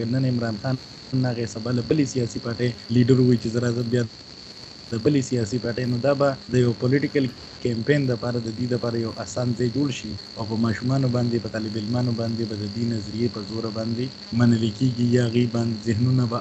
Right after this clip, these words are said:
اړول کېږي. مونږ به هر قسمه روکتام کوو د دې داسې قسمه حرکتونه.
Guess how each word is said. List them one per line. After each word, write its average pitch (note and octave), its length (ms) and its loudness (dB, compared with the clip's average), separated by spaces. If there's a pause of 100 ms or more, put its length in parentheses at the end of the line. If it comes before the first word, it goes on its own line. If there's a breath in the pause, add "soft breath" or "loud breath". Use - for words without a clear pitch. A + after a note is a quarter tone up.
اړول A2+ 260 -2 (680)
کېږي. B2 340 0
مونږ C#3+ 140 2 (140)
به B2+ 60 0 (300)
هر E3 120 6 (100)
قسمه C3+ 280 0 (120)
روکتام B2+ 300 0 (100)
کوو A#2+ 160 0 (460)
د - 20 -6 (120)
دې A2+ 120 0 (340)
داسې A2+ 260 0
قسمه G#2+ 260 -10
حرکتونه. - 460 -12